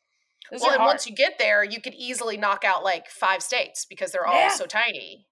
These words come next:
Speaker 2: and they're just in one day. You could just drive, bing, bing, bing, bing, bong, bong, bong,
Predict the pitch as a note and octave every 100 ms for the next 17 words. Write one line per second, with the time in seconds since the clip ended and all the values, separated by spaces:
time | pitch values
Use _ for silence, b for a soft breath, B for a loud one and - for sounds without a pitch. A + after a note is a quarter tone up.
0 | _ - F#3 F3 F#3+ - - G3 F#3+ F#3
1 | F#3+ D3 C#3 F3+ E3+ - E3 D3+ C3+ -
2 | F3 E3+ D#3+ D#3+ D#3 D#3 D#3 D3 D3 D3
3 | C#3+ D3+ C#3+ C#3